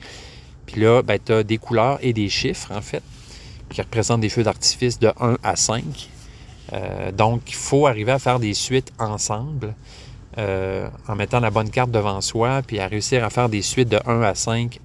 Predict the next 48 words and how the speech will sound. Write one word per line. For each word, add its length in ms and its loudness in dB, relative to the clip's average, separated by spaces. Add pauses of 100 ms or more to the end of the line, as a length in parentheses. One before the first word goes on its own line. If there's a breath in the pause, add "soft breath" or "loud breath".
de 140 0
la 160 2
bonne 180 0
couleur. 420 -2 (420 loud breath)
Mais 80 2
bon, 160 4 (200)
ce 100 -2
qui 100 -6
se 80 0
passe, 240 6
c'est 100 0
qu'on 160 -4
sait 180 -2
pas 160 2
c'est 160 0
quoi 200 0
nos 200 2
cartes 320 0
à 100 2
nous. 220 -4 (520 loud breath)
Fait 100 -8
que 60 -14
tout 60 -6
ce 100 -2
qu'on 180 4
peut, 100 0
c'est 160 2
donner 240 4
des 200 4
indices. 540 -2
Donc, 260 -8
on 100 -6
dépense 400 -2
un 100 2
jeton 480 0 (540 loud breath)
pour 180 4
dire, 260 2
ben, 300 -4
t'as 360 4
deux 440 2
un 220 0 (420)
là, 220 -4 (280)
par 120 -6
exemple. 400 -6
Ou, 260 2
euh, 340 2 (220)
t'as, 240 0
hum, 460 -10